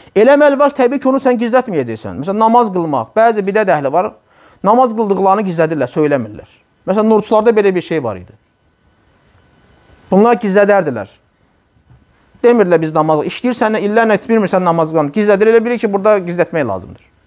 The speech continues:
Xeyr. Namaz İslamın rükünlərindən biridir.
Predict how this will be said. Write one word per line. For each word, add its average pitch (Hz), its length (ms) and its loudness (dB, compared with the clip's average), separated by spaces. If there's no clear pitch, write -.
Xeyr. 202 320 4
Namaz 196 380 0
İslamın 180 400 -2
rükünlərindən 170 760 -2
biridir. 165 340 -2